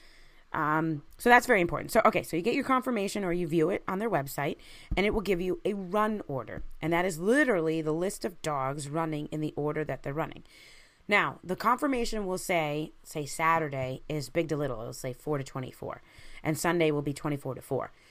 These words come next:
Your confirmation may or may not be in that exact order. Sometimes those get a little backwards, but you can still calculate. Um, so I believe I heard, and Michelle, correct me if I'm wrong,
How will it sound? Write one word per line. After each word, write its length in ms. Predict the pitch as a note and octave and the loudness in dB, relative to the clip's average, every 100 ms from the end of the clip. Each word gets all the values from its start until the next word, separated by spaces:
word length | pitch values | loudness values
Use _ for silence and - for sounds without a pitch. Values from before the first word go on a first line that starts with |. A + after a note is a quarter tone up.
| - - | -10 0
Your 140 | F#3+ | 4
confirmation 640 | A#3 B3+ B3 A3 G#3 G3+ | 6 8 8 4 4 2
may 180 | F3 E3 | 4 4
or 60 | E3 | 4
may 160 | E3 | 4
not 280 | D#3 D3 - | 2 0 0
be 140 | E3+ D3+ | 2 2
in 100 | C#3+ | 2
that 140 | C#3 | 0
exact 400 | C3+ - C3+ C3+ - | -2 -2 -4 -2 0
order. 220 | C3+ C#3+ | 0 0
Sometimes 440 | - C3+ C3 C3+ | -2 -4 -2 -4
those 220 | C3 B2+ | -4 -6
get 160 | - B2+ | -4 -2
a 40 | |
little 340 | B2 B2 B2 A#2+ - - - - - | -2 -2 -4 -6 -16 -20 -20 -20 -6
backwards, 380 | C#3 - C#3+ C3+ - - | -6 -2 -4 -4 -16 -4
but 80 | D3+ | -2
you 80 | E3 | 0
can 120 | D3 | -2
still 120 | D#3+ | -2
calculate. 500 | D3 C3 - B2 B2+ - - - - - | -2 -4 -6 -10 -12 -14 -20 -20 -20 2
Um, 460 | F#3+ F#3 E3+ D#3+ D3 - - _ _ _ _ _ _ - - | 8 10 10 6 -2 -10 -20 _ _ _ _ _ _ -18 2
so 340 | G#3+ F3+ C#3+ - - - - | 6 8 6 -2 -20 -20 0
I 80 | G3+ | 2
believe 520 | F#3+ A3+ G#3+ A#3+ F4+ A#4 | 4 4 6 6 6 6
I 180 | G#4+ | 2
heard, 500 | - - E3+ C3 C3+ | 2 2 2 4 2
and 100 | C#3+ | 2
Michelle, 260 | D3 - C#3 | 0 -2 -6
correct 320 | - D3+ - | -6 -8 -4
me 240 | D3+ C#3+ - | -4 -4 -4
if 120 | D3 | -6
I'm 200 | C#3 C3 | -4 -4
wrong, 400 | B2+ A#2+ A2 A#2+ | -4 -4 -4 -6